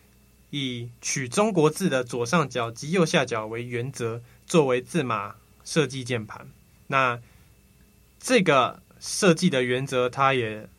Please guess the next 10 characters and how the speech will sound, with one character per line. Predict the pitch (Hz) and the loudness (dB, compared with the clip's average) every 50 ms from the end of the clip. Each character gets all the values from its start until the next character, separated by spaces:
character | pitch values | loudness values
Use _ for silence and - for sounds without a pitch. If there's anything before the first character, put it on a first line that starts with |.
| - - - - | -20 -20 -10 -2
命 | - 170 170 151 135 | 2 4 4 4 4
名 | 131 127 127 127 | 0 -2 0 2
为 | 123 120 120 120 | 2 2 0 0
上 | - - 220 180 147 | 0 4 4 4 4
下 | 147 - - 156 131 120 110 110 | 2 2 2 2 2 2 0 -4
行 | - - - 120 117 123 139 151 - _ _ | -8 -10 -10 -10 -10 -10 -12 -14 -16 _ _
简 | - - 127 107 107 | -10 -8 -6 -6 -6
字 | - 135 123 | -8 -10 -10
法。 | 110 - 101 76 82 - _ _ _ - - _ _ _ _ | -10 -8 -10 -10 -12 -14 _ _ _ -20 -20 _ _ _ _
对， | - 131 110 - | -10 -10 -10 -10